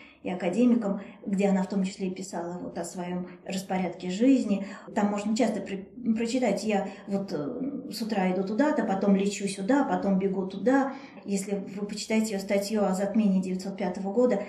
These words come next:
она пишет: «Вот, бежим и мы, летим и мы». Такая безумная динамика.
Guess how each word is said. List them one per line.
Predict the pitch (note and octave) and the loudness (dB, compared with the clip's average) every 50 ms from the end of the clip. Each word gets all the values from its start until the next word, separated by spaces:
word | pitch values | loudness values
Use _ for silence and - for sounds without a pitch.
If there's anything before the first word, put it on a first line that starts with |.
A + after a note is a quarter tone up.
| - - | -8 -4
она | F3 F#3 F#3+ G3 | 0 2 2 2
пишет: | - G3+ G3 - F#3 - G#3+ G#3 | 2 -2 -4 -6 -6 -8 -6 -2
«Вот, | A#3 C#4+ C#4+ G#3 F#3 | 2 4 4 4 4
бежим | F#3+ G#3+ G#3 F#3+ G3+ F#3+ F#3 F#3 | 2 2 2 4 4 6 6 6
и | G3+ | 8
мы, | A3+ B3+ D4 D4 C4 | 8 10 10 8 8
летим | G#3 G3+ G3+ - - F#3 F#3 F#3 F#3 | 6 4 2 0 0 0 0 2 4
и | G#3 | 6
мы». | A#3 B3+ C#4+ C4+ - - - - - - - - - - - | 8 8 8 8 6 4 0 -6 -8 -10 -12 -18 -18 -10 -6
Такая | A3 G#3+ - A3+ G#3+ | -4 -2 0 0 2
безумная | A3+ A3+ A#3 A3+ G#3+ G#3+ | 4 6 6 6 6 6
динамика. | G#3 G#3+ B3 C4+ B3+ B3 - - - | 6 6 8 8 8 6 4 0 -6